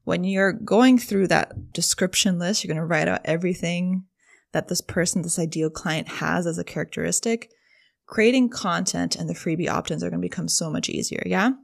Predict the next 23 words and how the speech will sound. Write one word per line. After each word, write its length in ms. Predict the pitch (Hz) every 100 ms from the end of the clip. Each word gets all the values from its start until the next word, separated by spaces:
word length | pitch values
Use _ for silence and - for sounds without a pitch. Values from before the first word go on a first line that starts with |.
| - - - _ _
So 160 | - 175
start 320 | - 233 254
an 80 | 254
email 280 | 190 180 165
list 200 | 185 -
with 80 | 175
a 60 |
freebie 380 | 165 156 143 -
opt-in. 500 | - - - - 190 - _ - - - - - _ _ 262
And 300 | 285 330 311
another 320 | 277 262 247
tip, 280 | 240 220 208
number 200 | 196 190
three, 500 | 190 190 170 165 -
you're 120 | -
gonna 140 | 185 190
focus 500 | - 214 226 240 -
on 140 | 185
consistent 640 | 185 190 - 180 - 180 175
high 400 | - 170 - -
quality 640 | - - 85 73 170 - -
content. 480 | - - - - -
Now, 420 | 175 175 175